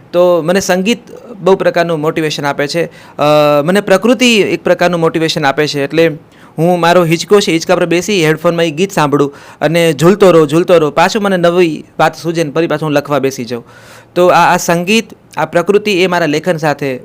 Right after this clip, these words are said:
જોડાયેલી છે ને એ રીતે મારી લેખન પ્રક્રિયા ચાલે છે. મેં કીધું એમ દરેક લેખકની પ્રક્રિયા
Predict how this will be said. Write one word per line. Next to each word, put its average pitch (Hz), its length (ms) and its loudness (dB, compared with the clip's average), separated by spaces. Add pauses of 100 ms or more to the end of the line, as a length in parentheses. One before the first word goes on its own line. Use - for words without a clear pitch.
(240)
જોડાયેલી 139 420 0
છે 233 120 -2
ને 226 100 -2
એ 233 120 4
રીતે 214 240 2
મારી 156 260 -4
લેખન 151 260 -4
પ્રક્રિયા 135 380 -8
ચાલે 131 300 -2
છે. - 200 -16
મેં 160 140 -8
કીધું 190 180 0
એમ 170 60 -8
દરેક 208 280 2 (180)
લેખકની 190 480 -4
પ્રક્રિયા 156 520 -6